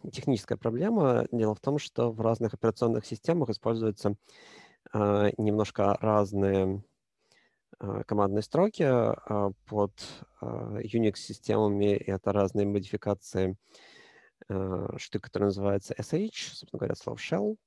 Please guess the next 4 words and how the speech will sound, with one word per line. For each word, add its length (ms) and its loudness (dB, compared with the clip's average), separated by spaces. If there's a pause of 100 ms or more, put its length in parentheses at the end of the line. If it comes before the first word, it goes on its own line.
(680)
а, 360 0
оболочка 1000 2
или, 480 -6 (360)
м, 440 -8